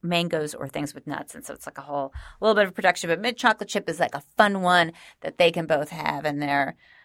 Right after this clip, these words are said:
very pleased about it. Um, you know, cookies and cream, I, I can't speak to the cookies, so it's off the list. But, um, so it narrows the choices a little bit. Um, they are, I don't know if they're all organic, but they are,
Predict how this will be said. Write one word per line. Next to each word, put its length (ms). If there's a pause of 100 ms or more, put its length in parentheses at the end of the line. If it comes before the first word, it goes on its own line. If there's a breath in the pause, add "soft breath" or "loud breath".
(320 soft breath)
very 340
pleased 420
about 300
it. 240
Um, 400
you 100
know, 100
cookies 380
and 120
cream, 320
I, 180
I 120
can't 300
speak 240
to 60
the 80
cookies, 400
so 180
it's 160
off 160
the 100
list. 300
But, 240 (480 loud breath)
um, 380
so 200
it 260
narrows 600
the 80
choices 480
a 40
little 160
bit. 360
Um, 480 (680 soft breath)
they 140
are, 140
I 100
don't 140
know 100
if 80
they're 140
all 160
organic, 540
but 100
they 120
are, 720